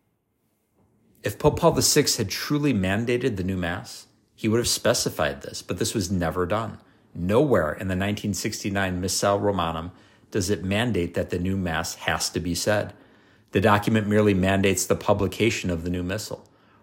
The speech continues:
ordering that the prescriptions of this constitution go into effect, meaning are validated,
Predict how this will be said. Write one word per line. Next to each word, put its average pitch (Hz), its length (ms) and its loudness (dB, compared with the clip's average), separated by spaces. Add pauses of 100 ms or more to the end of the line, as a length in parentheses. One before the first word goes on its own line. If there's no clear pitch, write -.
(140)
ordering 104 380 4
that 92 200 2
the 107 60 -2
prescriptions - 720 -2
of 92 100 -2
this 98 140 -4
constitution 90 800 -6
go 90 180 0
into 95 240 0
effect, 80 540 -4 (580)
meaning 87 460 -8
are 85 80 -2
validated, 85 640 -2